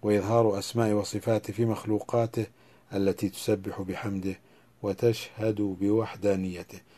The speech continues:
الله الذي خلق سبع سماوات ومن الأرض مثلهن يتنزل الأمر بينهن لتعلموا أن الله على كل شيء قدير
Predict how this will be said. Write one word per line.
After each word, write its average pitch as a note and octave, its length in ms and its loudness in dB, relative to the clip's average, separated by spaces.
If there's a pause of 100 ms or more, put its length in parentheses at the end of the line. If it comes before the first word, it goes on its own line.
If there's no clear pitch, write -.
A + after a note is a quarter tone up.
(280)
الله A2+ 400 6
الذي F#2+ 340 4
خلق A#2+ 380 0
سبع G2 300 -2
سماوات G2+ 640 -2 (320)
ومن G2 220 -2
الأرض G#2 300 -2
مثلهن G#2 600 -4 (400)
يتنزل G#2+ 540 2
الأمر G2 320 -4
بينهن G2 600 0 (420)
لتعلموا F#2+ 560 0
أن F2+ 140 -4
الله F#2 240 -4
على F#2 200 -4
كل F#2+ 280 -6
شيء F#2 340 -6
قدير F2+ 360 -8